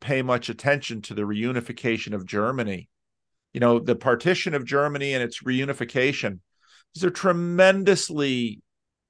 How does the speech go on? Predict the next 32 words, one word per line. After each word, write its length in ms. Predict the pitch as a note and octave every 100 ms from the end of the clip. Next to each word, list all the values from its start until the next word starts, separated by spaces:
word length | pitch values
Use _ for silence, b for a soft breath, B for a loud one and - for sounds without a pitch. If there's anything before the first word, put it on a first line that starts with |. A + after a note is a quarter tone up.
| _ _ _ _ _ _ _ _ -
large 640 | B2+ C#3+ C#3+ D#3 D3+ -
things 280 | C#3 C3 B2
happening 540 | C3 C3 C3 B2 A#2
to 180 | A#2 A2+
a 20 |
lot 280 | A2+ A2+ A2+
of 140 | A2
people. 560 | - B2+ B2 G#2+ G2+ - b b b -
Um, 720 | - B2 A#2+ A#2+ A#2 A2+ G#2 _ _ _ _
European 640 | - C#3+ D#3+ D#3 E3 D#3+ D#3
unification, 1080 | E3 D3+ - C#3 C#3+ C3+ C3 B2 G#2+ G#2 - _ _ _ _ _ _ _
you 80 | -
know, 120 | C#3
Poland 800 | A#2+ - D3 D#3+ D#3 D3 C#3 C3 A#2
being 320 | C#3 C3+ A#2+
part 440 | - C#3 D3 -
of 140 | B2+ A#2+
the 100 | B2+
European 580 | B2+ B2+ B2 C3+ A#2+ A#2+
Union, 640 | A#2+ A#2+ A#2+ A2 G2+ F#2 - b b b b -
Poland 540 | C#3+ D3+ D#3+ D3+ C#3+
and 160 | C#3 B2
Romania 720 | C3 C3 C3 C#3+ C#3+ C#3+ C3
being 320 | A#2+ B2 A#2+
part 280 | - B2 B2
of 160 | B2 A2+
nato, 500 | A#2+ B2 A#2+ A2+ A2
and 100 | A2
now, 360 | A2+ A#2 A#2
you 80 | A2
know, 140 | A2 A2
Finland 800 | - B2 A#2 A2+ A#2 A#2 A2+